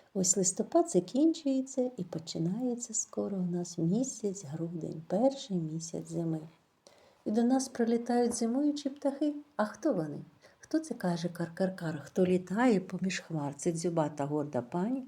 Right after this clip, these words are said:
ворона. Молодці. Жовтогруде пташеня просить хліба у двір їм дати.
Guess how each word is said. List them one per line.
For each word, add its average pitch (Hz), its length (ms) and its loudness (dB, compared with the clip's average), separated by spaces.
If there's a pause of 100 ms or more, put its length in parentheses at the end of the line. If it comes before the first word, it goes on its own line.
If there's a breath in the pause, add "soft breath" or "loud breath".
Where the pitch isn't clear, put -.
(140)
ворона. 190 680 0 (100)
Молодці. 156 560 -6 (520 loud breath)
Жовтогруде 180 600 4
пташеня 180 720 0
просить 285 380 -2
хліба 180 440 2
у - 20 -2
двір 165 240 2
їм 165 220 0
дати. 151 340 -4